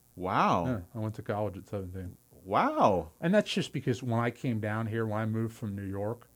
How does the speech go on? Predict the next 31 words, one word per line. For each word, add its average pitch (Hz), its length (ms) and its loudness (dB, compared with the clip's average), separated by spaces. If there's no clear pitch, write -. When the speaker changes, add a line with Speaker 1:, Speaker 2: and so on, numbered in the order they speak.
Speaker 2:
um, 92 340 -6
up 135 180 0
in 131 120 2
New 120 80 2
York, 110 500 0
the 98 120 -14
cutoff 110 520 -2
date 98 340 -6
for - 220 -16
schools 123 580 -2
was 95 120 -12
October 147 500 -2
one 101 340 -4
rather 101 240 -6
than 98 120 -10
September 117 400 -6
one. 90 220 -8
Speaker 1:
Okay. 90 360 -4
Speaker 2:
My 127 120 0
birthday 143 300 4
is 113 80 0
October 104 420 -4
seventh, 107 560 -2
but 92 140 -4
Speaker 1:
Okay. 90 280 -2
Speaker 2:
as 107 180 -4
you 107 80 -4
know, 107 240 0
I'm 98 160 -6
a 87 40 -8
giant. 95 460 -4